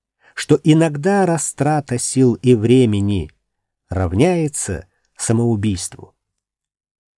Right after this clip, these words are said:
Также чтение знаков истины и неприменение их к жизни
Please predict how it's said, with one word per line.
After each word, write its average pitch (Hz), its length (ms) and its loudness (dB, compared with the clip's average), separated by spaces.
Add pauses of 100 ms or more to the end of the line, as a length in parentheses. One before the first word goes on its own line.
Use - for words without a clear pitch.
(340)
Также 170 460 0
чтение 175 640 2
знаков 165 600 -2
истины 127 800 0 (500)
и 143 120 6
неприменение 160 840 4
их 131 400 2
к 98 60 0
жизни 127 680 4